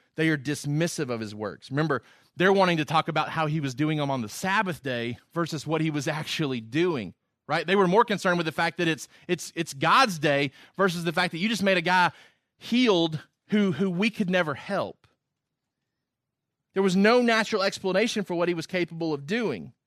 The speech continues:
In fact, John chapter seven, which we'll get to soon, verse twenty-five, listen to this. Some of the people of Jerusalem therefore said,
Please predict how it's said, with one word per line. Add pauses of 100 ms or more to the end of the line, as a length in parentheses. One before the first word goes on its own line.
(560)
In
fact, (340)
John
chapter
seven,
which
we'll
get
to
soon, (1600)
verse
twenty-five,
listen
to
this. (1400)
Some
of
the
people
of
Jerusalem
therefore
said,